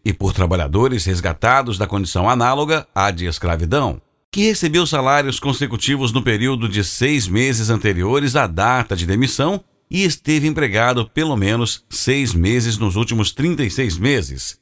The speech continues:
Quem pede demissão não tem direito ao seguro-desemprego. No caso de empregado doméstico, este deve estar inscrito como contribuinte da Previdência Social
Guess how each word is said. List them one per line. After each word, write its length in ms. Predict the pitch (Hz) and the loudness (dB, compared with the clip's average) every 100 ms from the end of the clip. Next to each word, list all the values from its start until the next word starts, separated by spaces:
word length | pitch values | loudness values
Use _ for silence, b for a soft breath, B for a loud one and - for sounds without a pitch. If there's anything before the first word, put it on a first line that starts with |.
| - | -6
Quem 160 | 117 98 | 0 0
pede 360 | 90 123 113 | 2 2 2
demissão 640 | 98 92 80 123 143 160 - - | 0 0 0 0 0 -2 -4 -2
não 420 | 104 104 120 160 | 2 2 2 0
tem 220 | 139 151 | 0 -2
direito 460 | 139 104 110 127 131 | 0 0 0 0 -2
ao 60 | |
seguro-desemprego. 1200 | 117 131 90 117 123 120 113 127 104 123 110 62 - _ - | -2 -2 0 -2 0 -2 -2 -2 0 -2 -4 -8 -16 _ -2
No 140 | 185 - | -2 0
caso 520 | - 147 180 151 139 | 0 2 2 0 0
de 80 | 127 | 0
empregado 480 | 123 113 92 87 | 0 0 0 -2
doméstico, 680 | 95 127 117 120 - 139 123 _ | 0 0 0 -2 -4 -4 -4 _
este 440 | - 156 175 - 131 | 0 2 2 -2 0
deve 200 | 117 113 | 0 0
estar 220 | - 95 | 0 0
inscrito 580 | 117 - 113 123 156 151 | 2 0 0 0 0 -2
como 300 | - 113 101 | 0 0 0
contribuinte 720 | 156 190 196 180 139 143 139 | 0 0 -2 2 2 2 0
da 140 | 120 | -2
Previdência 640 | - 139 120 92 120 123 120 | 0 0 0 0 0 2 0
Social 640 | 117 107 - 87 113 127 | 0 -2 2 2 2 0